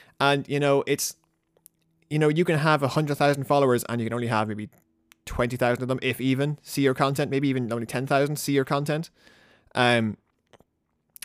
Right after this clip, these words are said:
so it's really, it's, it's an, always an uphill battle against these algorithms for Instagram and for Facebook and for whatever else, YouTube as well. Whatever you, your platform of choice is, there's always a kind of learning curve, and you're trying to battle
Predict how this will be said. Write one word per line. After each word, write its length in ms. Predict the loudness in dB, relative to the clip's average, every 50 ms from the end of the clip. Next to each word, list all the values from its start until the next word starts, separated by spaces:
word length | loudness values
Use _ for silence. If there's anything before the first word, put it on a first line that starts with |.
| -10 -4
so 200 | 2 4 4 6
it's 160 | 4 4 2
really, 240 | 2 2 2 2 2
it's, 120 | 0 0
it's 200 | -4 -4 -4 0
an, 40 | 2
always 240 | 4 4 4 4 2
an 60 | 2 0
uphill 280 | -2 0 2 0 0
battle 340 | 2 2 0 0 0 0 -2
against 520 | -2 -2 0 0 -2 -2 -2 -6 -8 -6
these 160 | -4 -4 -2 0
algorithms 400 | 0 0 0 -2 -4 -4 -6 -6
for 180 | -4 -4 -4
Instagram 380 | -4 -4 -6 -4 -4 -4 -4 -4
and 80 | -6
for 400 | -6 -4 -2 -2 0 -2 -4 -6 _ _ _ _ -10
Facebook 480 | -2 0 0 0 2 2 0 0 0
and 120 | -2 -8 -6
for 260 | -4 -2 0 0 2
whatever 400 | 2 2 2 2 2 0 0 -2
else, 360 | -4 -4 -8 -10 -12 -16 -18 _ -6 -2
YouTube 360 | 0 0 0 0 -2 -2 -2
as 100 | -4 -4
well. 320 | -4 -4 -4 -4 -8 -12 _ _
Whatever 340 | -2 0 2 2 2 2 0
you, 200 | 0 -2 -4 -6 _ _ _ _ _ _
your 240 | -2 0 0 0 0
platform 460 | -2 _ -4 -2 -2 -2 -2 -4 -8
of 80 | -6 -4
choice 260 | -2 -2 -2 -2 -2
is, 240 | 0 2 2 2 2
there's 120 | -2 -6
always 340 | -4 -2 -2 -2 -2 -4 -4
a 40 | -6
kind 160 | -6 -6 -6
of 140 | -6 -6 -8 _ _ -20 -20 -20 -20 -20 -20 _ _ _ _ _ _ -6
learning 400 | -2 2 2 4 4 2 0 0
curve, 420 | 2 2 4 4 4 2 -2 -14 -20 _ _ _ _ -6
and 120 | -4 -4 -2
you're 60 | -2
trying 240 | -2 0 0 0 -2
to 100 | -4 -6
battle 500 | -4 -4 -4 -4 -4 -4 -6 -6 -8